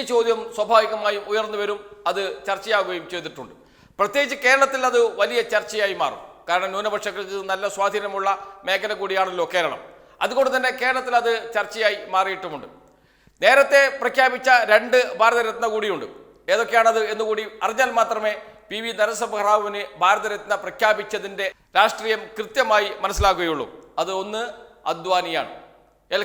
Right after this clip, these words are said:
കെ അദ്വാനി. ആരാണ് എൽ കെ അദ്വാനി എന്ന് പ്രത്യേകിച്ച് പറയേണ്ട കാര്യമില്ല, മറ്റൊരാൾ കർപ്പൂരി ഠാക്കൂറാണ്. ഈ പറഞ്ഞ പേരുകളിൽ പി വി നരസിംഹറാവുവിനെയും എൽ കെ അദ്വാനിയെയും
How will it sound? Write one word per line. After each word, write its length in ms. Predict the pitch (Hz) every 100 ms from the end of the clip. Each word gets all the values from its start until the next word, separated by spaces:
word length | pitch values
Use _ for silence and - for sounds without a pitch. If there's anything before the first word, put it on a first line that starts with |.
| -
കെ 120 | 185 175 165
അദ്വാനി. 340 | 147 156 113 - - - 127
ആരാണ് 300 | 180 202 202 202 190
എൽ 60 | 190
കെ 80 | 214 196
അദ്വാനി 340 | 175 196 196 196
എന്ന് 160 | 190 190 185 - -
പ്രത്യേകിച്ച് 560 | 175 175 202 185 208 190 185 180
പറയേണ്ട 320 | 190 190 180 180
കാര്യമില്ല, 400 | 180 175 170 170 170 - - -
മറ്റൊരാൾ 380 | 165 202 185 180 170 -
കർപ്പൂരി 440 | 170 - 180 160 160 -
ഠാക്കൂറാണ്. 420 | 160 160 135 107 - - _ _ _ _ _ _
ഈ 120 | 247 262
പറഞ്ഞ 240 | 254 262 269
പേരുകളിൽ 360 | 262 254 185 120 - - - -
പി 100 | 214
വി 100 | 254 254
നരസിംഹറാവുവിനെയും 920 | 247 240 233 240 233 240 233 226 220 220 -
എൽ 60 | 208 240
കെ 100 | 233 208
അദ്വാനിയെയും 560 | 226 233 233 220 220